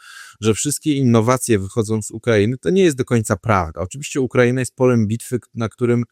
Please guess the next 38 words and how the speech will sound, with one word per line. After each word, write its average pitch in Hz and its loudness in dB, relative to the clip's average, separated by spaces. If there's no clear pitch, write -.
do, 117 2
e, - 0
te, 117 2
te 120 2
trendy 131 0
są 117 -2
analizowane, 117 0
rozwijane 110 0
i 98 -8
ta 107 0
wiedza 120 4
z - -10
pola 101 0
walki, 104 -2
ona 110 -2
oczywiście 107 -8
jest - -12
najbardziej 110 -2
wartościowa 113 0
do 95 0
tego, 95 -4
żeby 98 -6
ją 101 0
przenosić 113 -4
na, 95 -2
na, 104 0
na 104 2
pole 107 4
walki. 98 -2
Ale 131 4
też 147 0
prawda 147 2
jest 135 2
taka, 139 -2
że 120 -4
po 123 -4
pierwsze 113 2
kapitał 98 -2